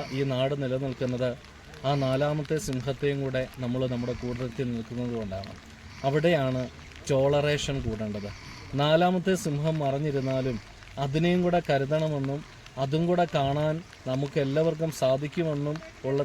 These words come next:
തിരിച്ചറിവിൽ നിന്ന് മാത്രമേ നമുക്ക് ഒന്നിച്ചു നിൽക്കാനും അതിൻ്റെ ശക്തി കൊണ്ടും അതിൻ്റെ സൗന്ദര്യം കൊണ്ടും നമ്മുടെ വിശ്വാസവും സ്നേഹവും വർദ്ധിപ്പിക്കുവാനും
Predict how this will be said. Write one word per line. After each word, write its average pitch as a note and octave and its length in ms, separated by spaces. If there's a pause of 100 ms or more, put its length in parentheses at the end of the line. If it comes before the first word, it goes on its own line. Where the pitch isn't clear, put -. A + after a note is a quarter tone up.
തിരിച്ചറിവിൽ D#3 640
നിന്ന് D#3+ 260
മാത്രമേ C3 440 (500)
നമുക്ക് C3 280
ഒന്നിച്ചു C#3+ 300
നിൽക്കാനും B2+ 540 (400)
അതിൻ്റെ C#3 280
ശക്തി D3 360
കൊണ്ടും C3 380 (320)
അതിൻ്റെ D3+ 280
സൗന്ദര്യം E3 460
കൊണ്ടും C3 300 (320)
നമ്മുടെ C3+ 220
വിശ്വാസവും C#3+ 560
സ്നേഹവും C3+ 520
വർദ്ധിപ്പിക്കുവാനും B2+ 760